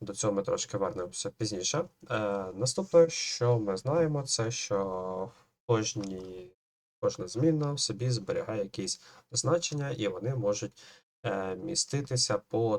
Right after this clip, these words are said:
типам, тобто по типу значення цього. Це може бути у нас,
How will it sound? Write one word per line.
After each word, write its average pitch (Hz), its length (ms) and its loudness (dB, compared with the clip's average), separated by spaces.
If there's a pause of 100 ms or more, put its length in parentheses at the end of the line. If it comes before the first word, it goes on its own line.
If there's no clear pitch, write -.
(100)
типам, 123 360 0 (200)
тобто - 440 -10
по 98 100 0
типу 117 680 -4
значення 113 480 -6
цього. - 280 -10
Це - 160 0
може 117 320 0
бути - 340 -10
у 92 40 -8
нас, - 320 -10